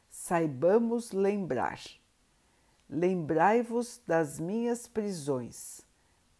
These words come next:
Paulo, Colossenses quatro dezoito. Nas infantilidades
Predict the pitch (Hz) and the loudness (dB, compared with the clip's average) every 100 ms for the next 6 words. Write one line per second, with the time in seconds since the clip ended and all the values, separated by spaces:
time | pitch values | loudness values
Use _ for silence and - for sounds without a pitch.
0 | - 131 147 135 123 117 127 _ _ _ | -4 2 2 2 -2 -6 -10 _ _ _
1 | _ _ - 254 262 208 - 156 156 170 | _ _ 0 4 6 4 2 2 2 2
2 | - 170 175 - - _ - 139 143 - | -6 -8 -10 -12 -18 _ -2 4 4 2
3 | 151 156 151 156 - 151 185 135 113 - | -6 -6 -6 -10 -8 -2 0 0 -2 -2
4 | - - _ _ _ _ _ _ _ _ | -14 -20 _ _ _ _ _ _ _ _
5 | _ _ _ - 185 202 196 254 285 - | _ _ _ -12 -4 -2 0 0 2 4
6 | 202 - 190 151 147 - 147 156 147 131 | 4 2 -2 0 0 4 6 6 4 -2
7 | 123 - | -8 -10